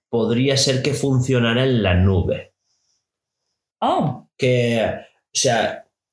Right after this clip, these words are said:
Speaker 1: parte de este rescalado, esta, esta inteligencia artificial que rescala las imágenes y tal, eh,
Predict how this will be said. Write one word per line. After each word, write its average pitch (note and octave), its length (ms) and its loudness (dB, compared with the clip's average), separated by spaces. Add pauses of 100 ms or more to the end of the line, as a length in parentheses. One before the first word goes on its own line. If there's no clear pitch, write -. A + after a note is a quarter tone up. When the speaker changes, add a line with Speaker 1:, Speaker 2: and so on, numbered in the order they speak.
(1300)
Speaker 1:
parte B2+ 640 -2
de G#2+ 240 0
este C3+ 300 0
rescalado, B2 920 0
esta, A#2 360 -4
esta A#2+ 280 0
inteligencia A#2 640 0
artificial A2+ 760 0 (460)
que G2 260 2
rescala F#2+ 540 2
las A2+ 200 0
imágenes G#2+ 480 0
y A#2 120 0
tal, A#2 320 0 (680)
eh, F#2+ 600 4